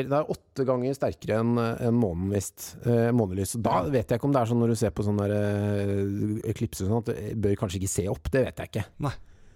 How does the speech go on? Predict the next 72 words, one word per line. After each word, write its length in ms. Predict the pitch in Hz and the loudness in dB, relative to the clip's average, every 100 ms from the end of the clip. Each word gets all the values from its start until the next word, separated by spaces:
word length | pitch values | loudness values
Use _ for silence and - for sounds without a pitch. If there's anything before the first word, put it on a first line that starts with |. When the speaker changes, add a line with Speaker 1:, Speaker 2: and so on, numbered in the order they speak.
| - - | -18 -4
Speaker 1:
Så 80 | 151 | 0
Speaker 2:
Nei, 80 | |
for 160 | 120 120 | 2 4
det 100 | - | 4
er 100 | - | 4
jo 60 | - | 2
helt 160 | 120 117 | 2 2
trygt 220 | 147 - | 0 0
å 40 | |
se 80 | 139 | 0
på 60 | 127 | 2
Speaker 1:
ja. 80 | 123 | 2
Speaker 2:
månen, 220 | 123 170 | 2 2
men 80 | 160 | 0
det 60 | |
er 40 | 143 | 0
ikke 40 | 139 | -2
sikkert 100 | 131 139 | -2 0
man 80 | |
burde 160 | 131 123 | 0 0
se 140 | - 95 | -2 -2
på 200 | - 123 | 0 0
denne 140 | 120 110 117 | 0 0 -2
Speaker 1:
Nei. 80 | 110 | -4
Speaker 2:
satellitten. 320 | 113 104 - | -4 -6 -4
Speaker 1:
Hvis 120 | 123 - | -4 0
den 80 | 143 | 2
blir, 240 | 135 135 | 2 2
eh, 220 | 135 135 135 | 0 0 -2
nei. 220 | 139 160 - _ - | -4 -6 -10 _ -10
Speaker 2:
Nei. 120 | 160 - | -2 0
Speaker 1:
Men 100 | 139 | 4
det 80 | |
er 140 | 165 123 | 4 4
jo 60 | 120 | 4
litt 160 | 117 - | 0 -2
dumt, 180 | 113 - | -4 -2
da. 140 | 107 - | -6 -4
Hvis, 200 | 123 113 - | -6 -4 -4
eh, 320 | 127 127 120 113 | -2 0 -2 -2
man 100 | 117 117 | 0 0
har 80 | 123 | 0
jo 80 | |
lyst 80 | 104 | -2
til 80 | 113 | -4
å 20 | |
se 120 | - 95 | -4 -2
den 100 | 107 | -2
når 40 | |
man 80 | 107 | -2
først 180 | 101 - - | -4 -6 -8
er 80 | |
der, 140 | - - - | -6 -8 -6
vil 100 | 120 | -2
jeg 40 | 117 | -2
Speaker 2:
Ja. 60 | |
Speaker 1:
tro. 100 | 131 - _ _ _ _ - | -4 -6 _ _ _ _ 0
Jeg 80 | 147 | 2
vet 120 | - | 2
ikke 100 | 156 | 0
hvordan 80 | 151 | 0
det 80 | |
er 80 | 135 | 0
på 80 | 143 | 0
Rjukan. 280 | 107 - 139 | 0 -2 -2
Man 140 | 135 | -2
må 180 | 123 110 | 0 2
jo 80 | 135 | 0
kunne 180 | 143 151 | -2 -4
se 140 | - 87 | -2 -4
opp 200 | 80 110 | -2 0
og 220 | 107 | 0